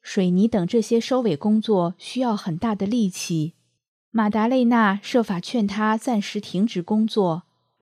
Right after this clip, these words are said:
但他没有一次成功。安多尼常回答他说可以应付，并且几乎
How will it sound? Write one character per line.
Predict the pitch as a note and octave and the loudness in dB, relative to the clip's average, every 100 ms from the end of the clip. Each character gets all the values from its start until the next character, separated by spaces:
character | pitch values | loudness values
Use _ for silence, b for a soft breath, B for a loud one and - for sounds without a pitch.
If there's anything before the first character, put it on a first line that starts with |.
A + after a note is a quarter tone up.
| _ _ _ | _ _ _
但 | A#3 G3 | -2 -2
他 | - G#3+ G#3 | -2 -4 -2
没 | G#3+ G3+ | 0 0
有 | A#3+ | 0
一 | F3+ F3+ | 0 -4
次 | - A3 | -4 -6
成 | - F#3 | -2 -2
功。 | G3+ A#3 A#3 A#3 _ _ _ _ _ _ | 2 2 0 -4 _ _ _ _ _ _
安 | - G#3+ A3 | 2 4 6
多 | A3 | 6
尼 | G#3 F#3+ G3+ A3 | 6 6 4 0
常 | - F#3+ G#3+ | -6 -4 -2
回 | - G3+ | 0 0
答 | F#3 | 0
他 | G3 A#3+ | -4 -4
说 | A#3 - A#3+ A#3+ - | -2 2 2 2 -2
可 | - G#3 | -2 2
以 | A3 F#3+ | 2 4
应 | B3 A3+ | 2 2
付， | G3+ - D#3+ E3+ _ _ _ _ _ _ - | 0 -4 -4 -6 _ _ _ _ _ _ 0
并 | A#3+ G#3+ | 2 4
且 | G3+ | 2
几 | F3+ A3+ A#3 | 0 2 0
乎 | - A#3+ A#3+ A#3 | 0 2 2 0